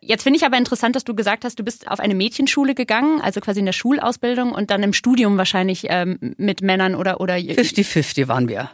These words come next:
Speaker 2: in
Speaker 1: Mhm.
Speaker 2: Hannover. Absolut fifty fifty, aber null Professorinnen.
Speaker 1: Mhm, mhm.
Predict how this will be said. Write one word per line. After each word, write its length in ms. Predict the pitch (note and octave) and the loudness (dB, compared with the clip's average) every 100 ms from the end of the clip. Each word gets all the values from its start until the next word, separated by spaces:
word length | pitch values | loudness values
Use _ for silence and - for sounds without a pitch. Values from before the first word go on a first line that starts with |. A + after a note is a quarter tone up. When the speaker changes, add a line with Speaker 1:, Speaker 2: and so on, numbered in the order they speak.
| - | 0
Speaker 2:
in 160 | A3+ D3 | 4 6
Speaker 1:
Mhm. 40 | |
Speaker 2:
Hannover. 440 | C3 B2+ - - - | 4 -2 -8 -8 -4
Absolut 380 | G3 - F3+ - | -2 0 -2 0
fifty 320 | F3+ E3+ D#3 | -2 0 -2
fifty, 440 | - G3+ - B3+ - - - | -2 -4 0 -2 -2 -10 -2
aber 300 | E3+ E3+ E3 - | 2 2 0 0
null 460 | F3+ G#3+ F#3 A#2 - _ _ | 4 6 6 2 -4 _ _
Professorinnen. 880 | - D3 D3 - C#3+ C3+ C#3 C3 - - | -4 -4 -2 0 0 2 0 -2 -8 -4
Speaker 1:
Mhm, 320 | G#3 G3 G3+ - - | 0 0 -2 -4 -4
mhm. 280 | G#3 F#3 | -2 -2